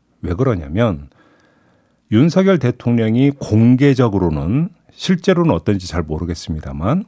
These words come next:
공개적으로는 당무에 개입하지 않는다고 분명히 밝히지 않았습니까? 그러니까 대통령은 당 운영과 관계가 없으니까 당 대표와 무슨 지휘, 지시,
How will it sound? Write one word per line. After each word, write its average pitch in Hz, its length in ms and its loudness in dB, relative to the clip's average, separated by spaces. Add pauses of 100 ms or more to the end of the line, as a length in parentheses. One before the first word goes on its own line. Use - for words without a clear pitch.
공개적으로는 110 1080 0
당무에 120 480 0
개입하지 110 560 -4
않는다고 104 560 -2
분명히 143 420 0
밝히지 85 380 -6
않았습니까? 78 640 -10 (1160)
그러니까 156 220 -2
대통령은 165 760 2
당 170 320 2
운영과 131 760 2
관계가 110 520 -2
없으니까 - 1040 -2 (560)
당 147 340 2
대표와 107 560 -2
무슨 110 400 0
지휘, 123 600 -2
지시, 165 600 -2